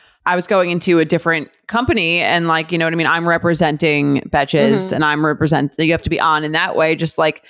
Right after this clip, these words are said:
Speaker 1: that's the, the first and potentially only in a lot of cases impression they're getting of Betches as a whole. So
Speaker 2: Right.
Speaker 1: it's a big weight to carry.
Speaker 2: <laughs> Well, you carried it well.
Speaker 1: Thank you. I, I hope so. And it, I did wind up having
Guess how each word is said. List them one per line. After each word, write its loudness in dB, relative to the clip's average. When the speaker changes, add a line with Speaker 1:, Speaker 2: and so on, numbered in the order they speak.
Speaker 1:
that's -2
the, 4
the -2
first 0
and 0
potentially 0
only 2
in 0
a 2
lot 2
of -10
cases 0
impression -2
they're 0
getting 0
of -2
Betches 2
as -2
a 0
whole. 0
So -4
Speaker 2:
Right. 0
Speaker 1:
it's -6
a -10
big -2
weight 0
to -2
carry. 0
Speaker 2:
<laughs> -2
Well, 2
you 2
carried 2
it 0
well. 0
Speaker 1:
Thank 0
you. 4
I, 2
I 0
hope 2
so. 0
And 0
it, 0
I -2
did 2
wind 0
up 0
having 0